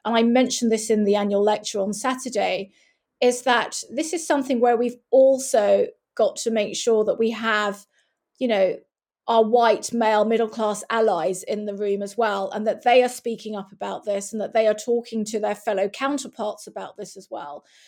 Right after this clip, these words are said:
So where we do get pushback and where people are getting uncomfortable and where people are feeling like, "Well,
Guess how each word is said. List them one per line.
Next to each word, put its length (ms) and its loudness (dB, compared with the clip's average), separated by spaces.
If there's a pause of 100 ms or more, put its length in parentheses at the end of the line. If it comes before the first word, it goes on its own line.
So 160 -2
where 240 2
we 140 -4
do 200 -4
get 300 -4
pushback 480 -14
and 80 -14
where 140 -6
people 480 -8
are 180 0
getting 320 -4
uncomfortable 720 -8
and 140 -4
where 240 0 (420)
people 600 2 (380)
are 220 4
feeling 560 -2
like, 380 -4
"Well, 440 0